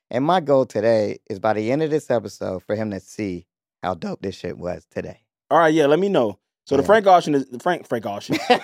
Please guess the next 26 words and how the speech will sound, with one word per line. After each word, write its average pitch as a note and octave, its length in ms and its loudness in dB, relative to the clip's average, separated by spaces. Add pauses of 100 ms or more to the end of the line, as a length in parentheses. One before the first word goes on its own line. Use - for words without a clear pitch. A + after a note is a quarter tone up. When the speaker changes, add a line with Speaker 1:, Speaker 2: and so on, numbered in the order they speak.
Speaker 1:
Frank - 440 2
Speaker 2:
Frank, C#3+ 240 2
Frank C#3+ 280 4
Speaker 1:
Ocean. E3+ 800 6
Speaker 2:
Ocean. D3+ 140 -6 (400)
Frank G3 260 2
Ocean F3+ 280 4
is C3+ 120 0
going C3+ 240 2
off C3 180 2
in C3+ 60 -4
the B2+ 60 -4
first A#2+ 300 -2
scene. A#2 360 -8
Super A#2 340 -6
Speaker 1:
Yeah. G#2 280 0
Speaker 2:
rich A#2+ 200 -4 (100)
kids A#2 280 -2
Speaker 1:
Yes. G#2 240 2
Speaker 2:
with A#2+ 80 -4
nothing A#2 340 -4
Speaker 1:
With B2 160 2
Speaker 2:
but C3 40 2
Speaker 1:
a B2+ 40 -6
Speaker 2:
fake - 60 -14
Speaker 1:
fake G#2 320 0